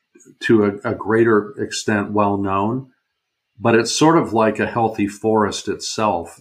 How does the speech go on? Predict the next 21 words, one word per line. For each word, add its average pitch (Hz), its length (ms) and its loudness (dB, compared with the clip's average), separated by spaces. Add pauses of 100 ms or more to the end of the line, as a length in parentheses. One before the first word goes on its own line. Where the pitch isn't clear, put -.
(160)
that 101 360 -4 (420)
the 104 80 -4
people 139 400 0
who 123 180 2
came 117 320 -2
early 107 720 0 (480)
sort 110 320 0
of 95 120 -6
laid 113 240 4
the 107 80 0
groundwork 95 760 0
for 104 80 0
the 98 100 -4
big 90 280 -2
trees 101 480 0
to 90 120 -8
grow 98 380 -2
there. 80 380 -10 (840)
That's 135 300 0
why 123 280 4
I, 110 320 0